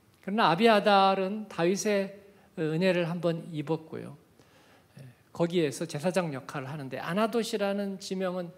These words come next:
우리에게 익숙하죠. 이, 유다가 마지막으로 멸망할 때 유다의 정말 하나님을 정말 사랑했던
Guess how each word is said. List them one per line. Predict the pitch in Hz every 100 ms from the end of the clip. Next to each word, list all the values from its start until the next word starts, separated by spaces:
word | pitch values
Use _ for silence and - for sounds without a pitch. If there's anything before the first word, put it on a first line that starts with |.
| - _ _ -
우리에게 | 165 165 165 143
익숙하죠. | - - - 135 123 - _ _ _ _ _ _ _ _ _ _ _ _ _ _ _ _ _
이, | 185 - -
유다가 | 165 196 226 196 202 190
마지막으로 | 165 175 226 208 208 196
멸망할 | 156 160 180 156 147
때 | 185 180 - -
유다의 | 170 175 180 165 175 175 - - _ _ _ _
정말 | - 208 220
하나님을 | 185 269 269 254 247 233 226 220
정말 | 220 185 190 190
사랑했던 | 185 208 214 185 156 165 147